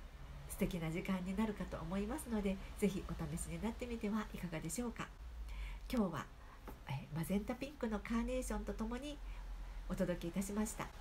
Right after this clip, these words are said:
この動画では、人生百年時代に健康長寿で自己実現し続けるために、植物の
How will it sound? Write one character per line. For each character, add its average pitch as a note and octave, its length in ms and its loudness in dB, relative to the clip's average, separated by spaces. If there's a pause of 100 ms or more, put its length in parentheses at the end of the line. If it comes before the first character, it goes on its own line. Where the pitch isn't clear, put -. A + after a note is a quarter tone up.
(720)
こ A#3 60 4
の B3+ 100 2
動 C#4 160 10
画 C4+ 140 2
で C4+ 100 6
は、 - 100 2 (240)
人 G3 160 4
生 - 180 -2
百 E3 280 -2
年 C4+ 180 0
時 C#4+ 120 2
代 C4+ 160 4
に F#3 200 0 (280)
健 A#3+ 160 2 (100)
康 A#3 160 4
長 A3+ 220 2
寿 F#3+ 100 -2
で - 140 -4 (100)
自 - 140 -2
己 G#3+ 120 4
実 G3+ 240 -2
現 E3+ 160 0
し - 80 -4
続 G#3 140 0
け A3+ 140 2
る A3+ 80 2
た A#3+ 100 -4
め C4 140 -2
に、 A3+ 100 -4 (240)
植 G3+ 220 0
物 G3 140 -2
の D#3 140 -6